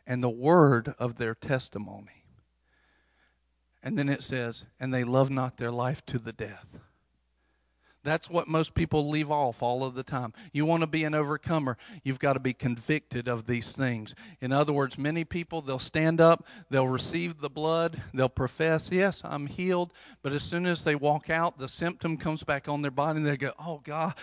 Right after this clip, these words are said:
that must not have taken." Yeah, "Well, I know he preached about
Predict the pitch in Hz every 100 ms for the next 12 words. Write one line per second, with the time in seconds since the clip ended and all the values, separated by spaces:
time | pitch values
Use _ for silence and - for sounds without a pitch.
0 | - 254 180 143 139 139 139 135 135 131
1 | - 127 113 - - - - _ _ _
2 | _ _ _ _ _ _ _ _ - 135
3 | - - 170 151 - 175 175 180 180 -
4 | 196 190 - 170 165 165 147